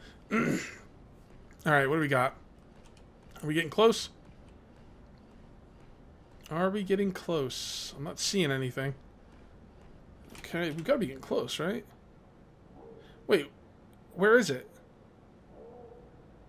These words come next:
I don't even see it. Okay, well, that's okay. I'm, I'm assuming we're close. It was definitely, like, uh, really close. Yeah, J twelve, H twelve.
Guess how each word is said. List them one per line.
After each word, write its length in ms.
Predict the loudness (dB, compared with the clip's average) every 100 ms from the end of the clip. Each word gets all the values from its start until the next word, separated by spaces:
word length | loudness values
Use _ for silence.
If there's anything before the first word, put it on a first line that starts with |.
| -20 -20 -2
I 80 | 4
don't 140 | 4
even 140 | 4 2
see 220 | 2 2
it. 140 | 0 -6 -20 -20 -20 -12 -10
Okay, 300 | -2 0 0
well, 260 | 4 6 4 -4 -12 4
that's 180 | 4 6
okay. 220 | 2 0 -2 -20 -20 -20 -20 -20 -20 -20 -20 -8 -2
I'm, 160 | -2 2
I'm 80 |
assuming 300 | 6 10 10
we're 80 | 10
close. 340 | 12 12 12 12
It 40 |
was 100 | 6
definitely, 320 | 6 6 6
like, 260 | 6 4 0 4
uh, 400 | 6 6 4 0 -6 -20 -20 -20 -20 -4
really 180 | 0 0
close. 540 | 0 0 0 0 -4 -6 -18 -20 -20 -20 -20 -20 -20 -20 -20 -20 -20 -20 -20 -20 -20 -10
Yeah, 160 | -6 -6 -8 -14 -14
J 220 | -6 -6
twelve, 580 | -6 -2 0 2 2 -2
H 320 | -4 -4 -6 -6
twelve. 720 | 0 2 2 0 -2 -12